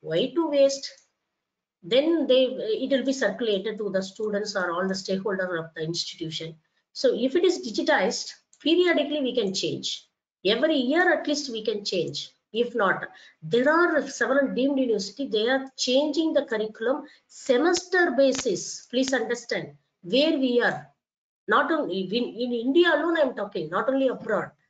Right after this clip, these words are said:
Semester wise, people are changing. We are changing four years once. So that is where the limitation of the traditional curriculum comes into the picture. Next,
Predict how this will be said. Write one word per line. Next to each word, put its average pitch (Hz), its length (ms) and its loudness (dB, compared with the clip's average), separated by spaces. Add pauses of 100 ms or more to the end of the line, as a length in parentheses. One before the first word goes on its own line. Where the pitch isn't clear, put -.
(300)
Semester 330 640 0
wise, 311 200 0
people 262 320 -4
are 240 140 -4
changing. 160 460 -4 (100)
We 262 220 0
are 330 160 2
changing 285 440 -2
four 247 300 4
years 226 380 -4
once. 143 640 -10 (180)
So 208 240 -2
that 196 200 -2
is 269 220 -4
where 226 300 2 (360)
the 202 120 -4
limitation 269 640 0
of 220 240 -4 (480)
the 160 300 -4 (180)
traditional 269 500 0
curriculum 190 440 -2
comes 180 280 -6
into 165 140 -16
the 160 80 -18
picture. - 280 -12 (760)
Next, 254 340 0